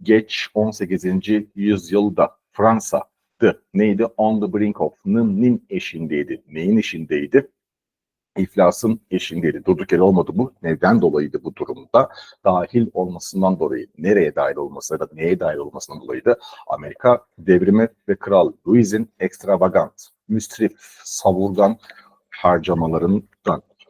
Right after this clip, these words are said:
Müsrif, savurgan şeklinde karşıma gelecek. Orada spending gözüme çarptı. Bu canlıklaştırmış fiil imsalidir ama daha çok expenditure, harcama,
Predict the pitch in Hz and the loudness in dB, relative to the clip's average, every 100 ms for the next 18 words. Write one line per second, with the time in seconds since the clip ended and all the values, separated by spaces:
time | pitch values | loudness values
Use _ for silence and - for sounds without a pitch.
0 | _ _ _ _ _ _ _ _ _ - | _ _ _ _ _ _ _ _ _ -10
1 | 101 - - 101 - - - _ _ _ | -8 -8 -6 -6 -8 -14 -14 _ _ _
2 | _ _ - - 90 90 92 90 92 78 | _ _ -20 -2 0 2 0 2 0 -2
3 | _ _ _ _ _ _ _ _ _ - | _ _ _ _ _ _ _ _ _ -20
4 | _ _ _ _ _ _ _ _ - 101 | _ _ _ _ _ _ _ _ -10 -8
5 | - 90 65 - 80 78 - - - - | -6 -4 -4 0 0 0 -6 -12 -4 2
6 | 185 190 104 101 104 110 - - 104 98 | 4 4 2 2 2 0 -10 -4 0 2
7 | 82 - 80 76 71 85 82 - 104 - | 0 -2 -4 -6 -6 -4 -2 0 0 0
8 | 104 101 - 98 95 - 87 - 87 85 | 0 0 0 0 2 0 -2 -4 -10 -10
9 | - 85 80 - 107 101 95 - - 95 | -4 -2 -2 0 2 2 2 0 -2 0
10 | 95 101 104 - - 101 - - - 98 | 2 2 0 -2 -8 -8 -8 -8 -2 0
11 | 95 87 104 - 76 - - - _ _ | 0 -2 -2 -2 -6 -6 -10 -12 _ _
12 | _ - _ - _ _ _ _ - - | _ -20 _ -20 _ _ _ _ -4 2
13 | 85 85 85 85 | 2 2 0 0